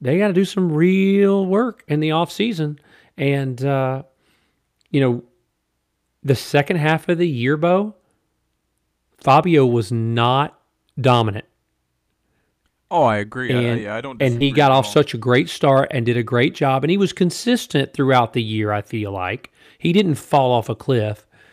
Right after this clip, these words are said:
Speaker 1: But the second half of the year, Ducati really took it to him. And, of course, Marc Marquez did a couple of times as well. But Ducati
Speaker 2: S-
Speaker 1: really took it to him.
Speaker 2: So we're ta-, so we talk, i-, if Marc Marquez hadn't have been present,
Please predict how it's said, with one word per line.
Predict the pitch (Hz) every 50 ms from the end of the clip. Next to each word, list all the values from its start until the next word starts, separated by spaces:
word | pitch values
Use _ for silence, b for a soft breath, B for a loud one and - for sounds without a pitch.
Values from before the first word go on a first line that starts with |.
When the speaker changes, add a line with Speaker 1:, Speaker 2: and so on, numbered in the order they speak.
| b b b b b b b b b b b b -
Speaker 1:
But | 135 139 139
the | 139
second | 113 - - 165 170 - 185 156
half | 139 147 147 135 -
of | 139
the | 117 117
year, | 113 117 135 147 139 127 117 107
Ducati | 98 123 117 - - - 135 135 143 135 117 104 104
really | 110 113 131 147 147 143 131 117 107
took | 98 - - - 143 139 -
it | - - -
to | - - 135 135
him. | 117 113 104 98 95 101 - - -
And, | 151
of | 135 -
course, | - 170 156 135 -
Marc | 156 147 143 -
Marquez | 131 127 131 - - 131 123 113 101
did | 110 120 107
a | 113
couple | - - 113 107 - 117
of | 110 -
times | - 110 101 101 101 107
as | 104 98
well. | 104 107 101 98 92 90 B B B B B B B B B -
But | 135 127 120 117 - - - _ _ _ _ _ _ _ _ _ _ _ _ _ _ _ _ _ _ _ _ _ _ _ _ _ 120
Ducati | 123 120 - - - - 165 165 135
Speaker 2:
S- | 107 107 104 107 110
Speaker 1:
really | 120 143 165 165 147 123 110 104 98
took | - - - 135 -
it | 123 -
to | - 135 135 117
him. | 117 110 - _ _ b b b b b b _
Speaker 2:
So | - - 185 170
we're | 165 165
ta-, | - - - - -
so | - 160
we | 147 131
talk, | 131 - 143 135 - - - -
i-, |
if | 131 131 - 107 127 117 -
Marc | 147 143 - -
Marquez | 139 123 - - 127 120 117 117
hadn't | 120 117 127 120 - 107 110 110 107 -
have | 107 104 101 98 _ -
been | 113 110 104 101 98
present, | - - 113 104 104 95 98 92 95